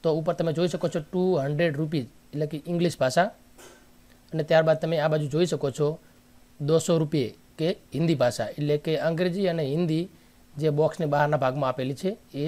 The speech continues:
બે ભાષાઓ અને બીજી પંદર ભાષાઓ આ બોક્સની અંદર આપેલી છે, તેનો આપણે પરિચય મેળવીએ. તો બોક્સની અંદર સૌપ્રથમ વાત કરીએ તો સૌથી પ્રથમ ભાષા છે તે આસામી ભાષા છે. સૌપ્રથમ તમે જોઈ શકો છો જે સૌપ્રથમ લખેલું છે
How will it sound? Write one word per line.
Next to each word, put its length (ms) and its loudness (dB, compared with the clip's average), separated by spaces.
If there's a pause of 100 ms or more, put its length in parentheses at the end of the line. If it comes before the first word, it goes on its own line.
(140)
બે 180 0
ભાષાઓ 320 2 (120)
અને 180 -4
બીજી 200 -4
પંદર 260 -2
ભાષાઓ 240 0
આ 140 0
બોક્સની 260 -4
અંદર 140 2
આપેલી 280 -2
છે, 60 0 (480)
તેનો 180 2
આપણે 240 -2
પરિચય 240 -2 (240)
મેળવીએ. 340 -2 (520)
તો 80 -2
બોક્સની 440 4
અંદર 200 2
સૌપ્રથમ 380 2
વાત 180 2
કરીએ 260 2 (400)
તો 140 -8
સૌથી 300 0
પ્રથમ 260 0
ભાષા 300 0
છે 80 -2 (100)
તે 80 -2 (920)
આસામી 440 4
ભાષા 260 2
છે. 80 -2 (140)
સૌપ્રથમ 400 -2
તમે 180 0
જોઈ 160 2
શકો 200 -2
છો 140 -2
જે 60 -4 (300)
સૌપ્રથમ 400 0
લખેલું 240 -2
છે 120 -2